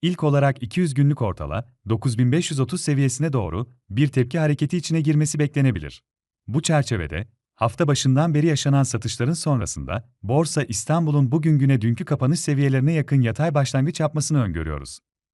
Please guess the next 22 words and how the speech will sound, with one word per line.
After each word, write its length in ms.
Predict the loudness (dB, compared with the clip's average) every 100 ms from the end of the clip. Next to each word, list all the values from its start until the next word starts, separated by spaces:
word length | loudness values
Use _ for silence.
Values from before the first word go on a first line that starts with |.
| _
Günlük 400 | -2 2 2 2
bazda 400 | 2 2 2 -2
ara 220 | 0 0 2
destek 340 | 0 -2 -2
noktaları 440 | -2 0 0 2
olarak 400 | 0 -2 -6 -10 _
sekiz 440 | -2 0 0 0
bin 80 | 2
yedi 200 | 2 2
yüz 180 | 0 0
ve 60 | -2
sekiz 340 | -2 -4 0
bin 120 | 0
beş 200 | 0 -2
yüz 100 | -2
on 120 | 0
seviyeleri 500 | 0 0 0 2 0
izlenebilir. 680 | 0 0 2 2 -2 -8 -16 _ _ _ _ 0
Ara 240 | 2 4
direnç 340 | 4 2 2
noktaları 400 | 0 0 0 2
olarak 420 | 0 0 -6 -8